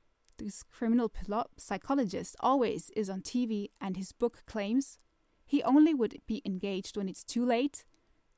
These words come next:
During his career, the criminal psychologist got to know only three persons who had the exceptional talent and being able to foresee human behavior. And the most effective intellectual weapon,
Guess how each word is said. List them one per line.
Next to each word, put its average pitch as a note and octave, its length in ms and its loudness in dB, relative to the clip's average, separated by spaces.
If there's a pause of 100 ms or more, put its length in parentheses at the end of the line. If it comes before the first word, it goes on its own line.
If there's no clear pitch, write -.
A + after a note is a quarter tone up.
During D#4 260 4
his D4+ 180 8
career, A3+ 380 0
the G3+ 100 -6
criminal B3 460 2
psychologist G3+ 800 -4
got G#3 180 -2
to - 100 -2
know G3+ 200 2
only A#3+ 260 2
three D4 260 0
persons G3 480 -4
who F#3+ 100 -8
had - 160 -8
the - 80 -10
exceptional F#3+ 460 -6
talent A3+ 480 -2 (240)
and G#3 100 -2
being A3+ 200 -2
able F#3+ 260 -4
to - 160 -8
foresee F#3+ 480 -2
human F#3 320 -6
behavior. G#3 560 -4 (340)
And A3+ 120 2
the A#3+ 60 4
most D#4 260 2
effective A3+ 480 -4
intellectual G3 560 -6
weapon, A3 500 -2